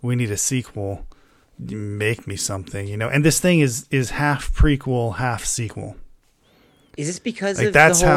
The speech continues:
Speaker 1: how fucking convoluted it is. It's just stupid.
Speaker 2: Is this because of the Kristen Stewart fallout, you think? That they couldn't get her back or didn't come back or whatever it may be?
Speaker 1: Oh, most assuredly. This is an Alice in Wonderland two, right? This is just,
Speaker 2: Yeah.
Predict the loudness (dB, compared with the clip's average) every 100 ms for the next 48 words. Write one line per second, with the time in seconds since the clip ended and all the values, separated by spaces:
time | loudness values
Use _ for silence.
0 | 2 0 0 0 -2 -2 -2 -2 -4 -4
1 | -4 -6 -6 -6 -4 -4 -4 -4 -6 -8
2 | -12 -14 -20 _ _ -6 -2 0 0 0
3 | 2 0 0 -2 -4 -4 -2 0 -2 -8
4 | -6 -6 -2 -2 0 0 2 0 -2 0
5 | 0 0 -2 0 0 2 4 4 4 2
6 | 0 0 -2 -2 -2 0 0 0 0 0
7 | 0 2 0 -2 0 6 8 8 8 4
8 | 4 4 6 6 6 4 4 4 4 4
9 | 2 2 0 -2 0 0 0 -2 0 2
10 | 2 2 2 2 2 -2